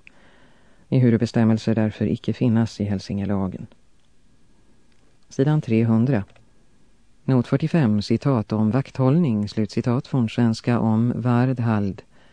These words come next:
Se Södermannalagen, Konungabalken, not sextiofem. Not fyrtiosex jämför Upplandslagens Konungabalk tolv ett. Citat, bönder och bofasta män skola utses till vakt. Ej må kvinna sättas i vakt och ej lösker kar.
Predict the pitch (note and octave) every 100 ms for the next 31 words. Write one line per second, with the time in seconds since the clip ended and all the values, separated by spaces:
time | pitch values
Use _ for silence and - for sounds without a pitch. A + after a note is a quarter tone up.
0 | _ - - - - _ - B2+ A#2+ C3
1 | A#2 A#2 A2+ A2+ A2 G#2+ A2 A2+ G#2+ G#2
2 | G#2 G#2 - G#2 G2+ G2+ G#2+ - B2 A#2
3 | A#2 F#2+ - - _ - - _ - _
4 | _ _ _ - _ _ - _ _ -
5 | D3 E3 D#3 B2+ A2+ B2 - B2+ A2+ A#2
6 | A2 A2+ A2 - B2 C3 B2+ - A2+ A2
7 | A2+ A2+ A2 - G#2 G#2 A#2 - - -
8 | - _ _ - _ _ - - A2+ A2
9 | B2 B2+ C3+ C#3+ C#3 B2 - A#2 - D3+
10 | A#2 G#2 G#2 - A2 B2 G#2+ - B2 -
11 | - G#2 G#2+ - - _ _ _ _ -
12 | _ B2+ B2+ B2 G#2 - C#3+ C#3 A2+ D#3
13 | - C3 A#2 A#2+ C3 A#2 A2+ - - -
14 | - G#2 A2+ - G#2+ G#2 - F#2 - -
15 | B2+ F2